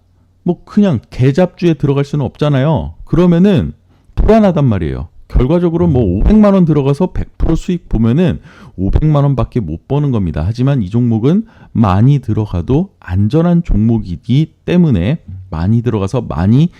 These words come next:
먹을 수가 있습니다. 반도체 섹터입니다. 반도체 섹터.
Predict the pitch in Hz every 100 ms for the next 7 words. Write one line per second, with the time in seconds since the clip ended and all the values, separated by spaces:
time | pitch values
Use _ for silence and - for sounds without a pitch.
0 | _ - - - 85 85 87 82 - 87
1 | 85 80 _ 90 - 104 85 87 73 -
2 | _ _ _ - - 117 143 165 - -
3 | 147 127 - 110 87 - - - 92 110
4 | 123 - 131 - 110 - 92 78 135